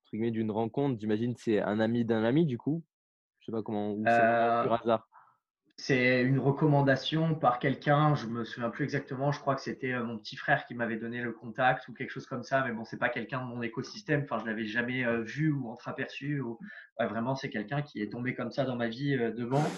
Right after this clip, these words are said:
Speaker 2: et
Speaker 1: <laughs>
Speaker 2: puis, euh, et puis de là, on, on a découlé une, une expérience entrepreneuriale,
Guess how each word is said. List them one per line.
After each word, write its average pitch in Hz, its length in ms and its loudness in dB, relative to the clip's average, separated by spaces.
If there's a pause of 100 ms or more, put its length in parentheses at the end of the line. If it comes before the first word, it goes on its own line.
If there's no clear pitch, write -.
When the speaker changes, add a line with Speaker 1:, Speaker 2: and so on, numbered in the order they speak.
(340)
Speaker 2:
et 127 60 -2
Speaker 1:
<laughs> - 200 -8
Speaker 2:
puis, 123 140 -4
euh, 110 440 2
et 117 100 -2
puis - 180 -8
de 123 80 -2
là, 131 320 6
on, 117 280 -2
on 120 40 -4
a 110 60 -4
découlé 117 360 -4
une, 127 100 -4
une 113 420 -4
expérience 117 360 -6
entrepreneuriale, 113 920 -2